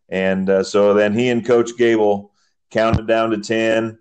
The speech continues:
and, uh, we hit zeros, and boy, the place just went crazy. But just a neat moment. You know, Dan Gable was in the house. Um, when we walked out on the mat for the recognition with, uh, Steve Watson, ahead of us,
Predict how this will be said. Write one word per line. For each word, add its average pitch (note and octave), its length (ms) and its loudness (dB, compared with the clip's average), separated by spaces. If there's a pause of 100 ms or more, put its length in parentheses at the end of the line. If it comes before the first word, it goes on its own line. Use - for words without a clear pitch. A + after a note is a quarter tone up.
(340)
and, F#2+ 480 -2
uh, F#2+ 400 0
we G#2 220 0
hit A2 160 2
zeros, A2+ 640 2
and F#2+ 160 -4
boy, G2+ 180 2
the F#2+ 80 -2
place F#2+ 340 0
just F2+ 200 -8
went F#2 200 -8
crazy. E2 400 -2
But F2+ 180 -6
just A#2 180 -12
a G2+ 80 2
neat A2+ 280 -2
moment. A2+ 420 -2 (360)
You F#2+ 80 -6
know, F#2 80 0
Dan A#2+ 320 -2
Gable A#2+ 340 2
was A#2 160 2
in A#2 80 -2
the A2+ 100 0
house. A2+ 460 0 (440)
Um, G2 540 0 (560)
when A#2+ 220 0
we D#3+ 140 4
walked C3 400 2
out G#2+ 220 4
on G#2 100 -4
the G#2 60 -4
mat G#2 380 0
for G#2 180 0
the G2 180 0
recognition G#2+ 720 -2
with, G2 200 -2 (200)
uh, F#2+ 220 2
Steve A#2 300 -2
Watson, A2 640 0 (300)
ahead C3 300 2
of A#2 140 0
us, A#2 560 2